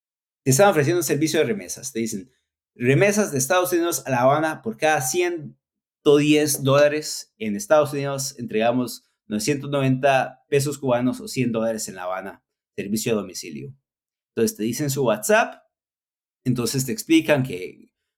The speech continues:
cuánto, cuánto te cobran por darte dólares en efectivo o pesos cubanos o M L C, que es como un stablecoin cubano que solo <laughs> funciona en,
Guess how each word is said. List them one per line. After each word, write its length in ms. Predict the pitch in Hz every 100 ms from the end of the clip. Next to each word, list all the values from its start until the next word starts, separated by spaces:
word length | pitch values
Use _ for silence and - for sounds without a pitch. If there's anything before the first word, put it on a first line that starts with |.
| _
cuánto, 800 | 123 107 107 127 110 95 87 - -
cuánto 280 | 113 107
te 140 | - -
cobran 440 | 113 113 107 107
por 140 | 107 101
darte 240 | 92 -
dólares 400 | 101 101 98 -
en 60 | 90
efectivo 720 | - - 170 165 156 139 92
o 60 |
pesos 300 | - 98 -
cubanos 720 | - 131 165 170 165 156 135
o 360 | 101 92 87 90 _ _ _ _ _ _
M 260 | 151 135 127
L 160 | 113
C, 320 | 113 160 156 -
que 100 | 110
es 100 | -
como 240 | 131 123
un 80 | 131
stablecoin 680 | 127 131 127 127 127 117 110
cubano 420 | 98 110 120 113
que 100 | 104
solo 220 | 110 107
<laughs> 20 |
funciona 500 | 117 110 131 208 -
en, 320 | 92 - -